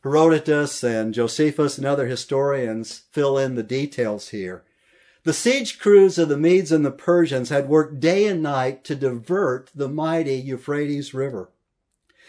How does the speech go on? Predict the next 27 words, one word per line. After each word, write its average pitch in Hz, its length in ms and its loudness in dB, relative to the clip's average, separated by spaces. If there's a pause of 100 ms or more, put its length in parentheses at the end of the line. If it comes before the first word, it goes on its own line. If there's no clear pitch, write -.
(140)
And 156 100 2
on 160 120 4
that 156 180 2
very 202 280 8
night 202 280 4
of 202 80 6
the 202 100 0
banquet, 131 640 -2 (300)
they 156 120 6
succeeded, 165 760 2
and 143 200 2
the 147 60 2
armies 185 540 2
waded 208 420 4
into 196 300 2
the 185 100 0
city 127 540 -2
unopposed 160 800 -2
without 147 320 -2
even 160 200 2
a 156 60 0
fight. 147 540 -6 (420)
They 165 120 8
captured 226 540 2
and 190 160 2
killed 185 360 0
Belshazzar 156 1000 -2